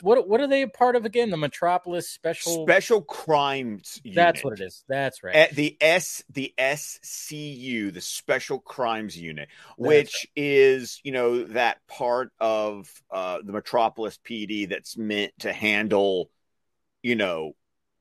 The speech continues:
Speaker 2: s-, you know, special cases, usually, like, supervillains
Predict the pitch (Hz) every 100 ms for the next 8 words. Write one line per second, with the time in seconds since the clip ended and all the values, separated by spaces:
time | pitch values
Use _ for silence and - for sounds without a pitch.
0 | _ _ _ _ _ _ _ _ - -
1 | - - - 127 95 90 _ _ - -
2 | - - 131 117 123 113 - 107 101 -
3 | 110 98 - - - - 170 247 202 196
4 | 180 156 131 120 - _ _ _ - -
5 | 143 117 107 107 107 101 101 101 -